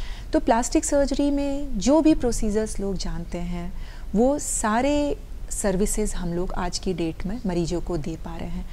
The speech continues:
बहुत सारे accidents के cases होते हैं, कहीं हड्डी खुल गई है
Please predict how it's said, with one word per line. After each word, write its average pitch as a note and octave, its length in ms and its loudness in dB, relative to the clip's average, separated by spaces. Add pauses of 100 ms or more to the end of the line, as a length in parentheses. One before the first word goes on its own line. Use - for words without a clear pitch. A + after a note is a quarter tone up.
(220)
बहुत C4+ 140 0
सारे - 160 2 (120)
accidents C#4 520 -2
के C4 80 -2
cases E3 460 -2
होते - 240 -6
हैं, F3 240 -6 (340)
कहीं G#3 200 6
हड्डी G3 300 4
खुल F#3 240 2
गई F3+ 220 2
है F3 280 -4